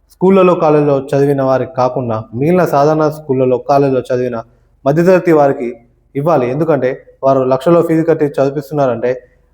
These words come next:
ఆ స్థాయి స్థోమత వాళ్ళకు ఉంది కాబట్టి ఎలాగో వాళ్ళకి మంచి క్వాలిటీ విద్య ఇస్తారు కాబట్టి గవర్నమెంట్ లేదా ప్రైవేట్లో ఏదో ఒక ఉద్యోగం వస్తది. ఉద్యోగం రాకపోయినా వాళ్ళ పేరెంట్స్ ఏదైనా బిజినెస్ పెట్టించి వాళ్ళ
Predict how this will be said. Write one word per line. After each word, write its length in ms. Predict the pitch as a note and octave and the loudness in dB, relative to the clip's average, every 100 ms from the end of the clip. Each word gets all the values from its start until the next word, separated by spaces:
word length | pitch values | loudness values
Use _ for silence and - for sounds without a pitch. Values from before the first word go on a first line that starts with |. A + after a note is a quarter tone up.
| - | -2
ఆ 100 | C3+ | 0
స్థాయి 300 | C3+ D#3+ F3+ | 2 2 0
స్థోమత 300 | F3 E3+ F3+ | 0 0 2
వాళ్ళకు 360 | E3+ D3 C3+ C#3 | 2 2 0 -2
ఉంది 120 | D3+ | -2
కాబట్టి 320 | D#3 C3+ C3 | 2 0 0
ఎలాగో 360 | B2+ C#3 D#3 E3 | -2 0 2 2
వాళ్ళకి 300 | D3 C3+ A#2+ | 2 0 -2
మంచి 300 | A#2 C3 D#3+ | -6 -8 -6
క్వాలిటీ 280 | D#3 C#3+ C3 | -2 -2 -2
విద్య 260 | B2 D3+ D3 | -4 -2 -2
ఇస్తారు 400 | C#3+ C#3+ C#3+ C#3+ _ _ _ | 0 0 0 -2 _ _ _
కాబట్టి 240 | C3+ C3+ C#3 | -2 0 2
గవర్నమెంట్ 440 | C#3 C#3+ D3+ C#3 | 2 2 2 0
లేదా 160 | C#3 C3 | 0 0
ప్రైవేట్లో 480 | C3 C3 D3+ C#3+ B2+ | 2 2 2 2 0
ఏదో 240 | C3+ E3 | 2 2
ఒక 120 | E3 | 2
ఉద్యోగం 340 | C3 C3 D3+ C#3+ | -2 0 0 2
వస్తది. 420 | C#3 C#3 C3+ C#3+ _ _ - | -2 -2 -2 -4 _ _ -12
ఉద్యోగం 300 | C3 E3+ D#3+ | 0 2 4
రాకపోయినా 380 | D3 D3 D#3+ D#3 | 2 0 -2 0
వాళ్ళ 160 | C#3+ B2+ | 0 0
పేరెంట్స్ 420 | - C3 C3+ - | -4 -8 -8 -12
ఏదైనా 420 | A#2+ C#3 F3+ F#3 | -4 0 2 2
బిజినెస్ 380 | D3 C#3+ D3 - | -2 -2 -4 -4
పెట్టించి 420 | - B2+ B2 A#2+ - _ _ _ _ _ | -12 -14 -12 -16 -16 _ _ _ _ _
వాళ్ళ 360 | B2+ C#3+ C3+ | 0 2 2